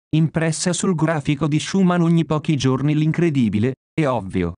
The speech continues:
grande risveglio che sta attualmente accadendo sul pianeta, i dati dei partecipanti all'ipnosi quantica che hanno affermato di essere stati realmente qui,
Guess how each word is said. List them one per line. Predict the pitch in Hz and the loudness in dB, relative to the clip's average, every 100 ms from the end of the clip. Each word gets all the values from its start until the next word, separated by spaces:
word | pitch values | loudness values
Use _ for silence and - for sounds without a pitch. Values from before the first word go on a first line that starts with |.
| _ _ | _ _
grande | 147 185 185 156 | -2 0 2 2
risveglio | 147 131 165 170 180 | 0 0 0 2 0
che | 170 180 | 0 -2
sta | - 175 | -2 -4
attualmente | 180 175 165 160 170 180 | -2 0 0 0 0 -2
accadendo | 165 180 170 202 180 131 | -2 -4 -2 0 0 0
sul | - 110 | -2 -2
pianeta, | - 135 117 107 135 | 0 2 2 0 -2
i | 139 | -2
dati | 165 165 | -2 0
dei | 147 135 | 0 0
partecipanti | 139 170 185 185 208 170 202 180 127 | 0 -4 -2 -2 -2 -2 -4 -2 0
all'ipnosi | 113 113 160 170 123 117 | 0 0 0 0 0 -2
quantica | 170 156 147 135 180 | 0 -2 -2 -2 -2
che | - | -2
hanno | 143 147 | -2 -2
affermato | 104 147 143 143 135 170 | -2 -2 0 0 0 -2
di | 160 | 0
essere | 170 170 147 120 | 0 0 -2 -4
stati | - 165 156 175 | -2 -6 -2 0
realmente | 170 156 156 156 170 | 2 2 2 0 -2
qui, | - 127 110 | 0 0 0